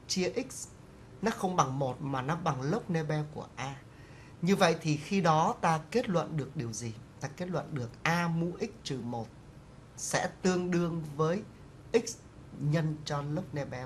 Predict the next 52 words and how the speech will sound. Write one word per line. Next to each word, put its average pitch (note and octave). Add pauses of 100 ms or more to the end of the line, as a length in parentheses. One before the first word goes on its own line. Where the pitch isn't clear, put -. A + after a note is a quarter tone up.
của G#2+
A. C#3+
Bởi C#3+
vì D3+
muốn, D3 (420)
ở C3
đây E3+
là F3
số -
một F3+
không D#3
khó D3+
chuyển B2+ (380)
log G3+
nê E3+
be D3+
của A#2
A D3+
xuống F3
mẫu E3
thì B2+
lập B2 (100)
tức -
là B2+
nó B2
trở C3+ (120)
thành A2+ (100)
giới D3
hạn D#3+
nó D#3+
bằng A#2+
một A#2 (140)
thôi D#3
mà. C3+ (520)
À, C3+
như D#3+
vậy D3+
thì C#3+
ở A#2+
đây D3+
chúng D#3
ta C#3
thấy B2+
nó D3+
tương B2+
đương A#2+
với B2 (140)
x F3+ (160)
nhân A#2+
log D3+ (100)
nê A#2+
be A2+